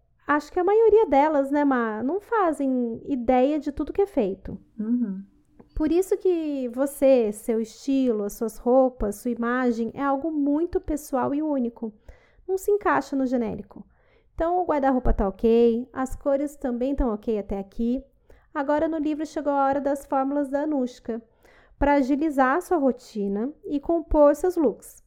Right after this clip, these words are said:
Speaker 1: Pra ela, essa parte é a preferida.
Speaker 2: E vai uma dica aqui que a gente já deu nos outros episódios anteriores e que a gente utiliza muito, que é repetir as combinações das nossas,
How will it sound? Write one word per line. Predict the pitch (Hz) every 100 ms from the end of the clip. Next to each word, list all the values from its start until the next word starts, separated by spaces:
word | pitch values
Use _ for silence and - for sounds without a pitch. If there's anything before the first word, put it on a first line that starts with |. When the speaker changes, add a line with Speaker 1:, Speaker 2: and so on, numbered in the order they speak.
| _ -
Speaker 1:
Pra | 277
ela, | 285 330
essa | 302 277
parte | 269 262 262
é | 277
a |
preferida. | 269 262 339 240 190 - - - -
Speaker 2:
E | 220
vai | 233 262
uma | 269
dica | 233 214
aqui | 196 - 247
que | 240
a | 226
gente | 220 226 220
já | 220
deu | 226 233
nos | 254 262
outros | 240 240 208
episódios | 196 190 190 190 190
anteriores | 185 190 185 175 165 170 233 330 - - _ _ -
e | 202
que | 196
a |
gente | 180 180 185
utiliza | - 185 185
muito, | 190 185 185 196 240
que | 247
é | 233
repetir | 233 254 285 302 - - 269 311
as | 277 -
combinações | 269 262 254 262 - 220 226 - - _ _ _ _ _ 208
das | 240 285 -
nossas, | 240 247 294 294 294 277 269 -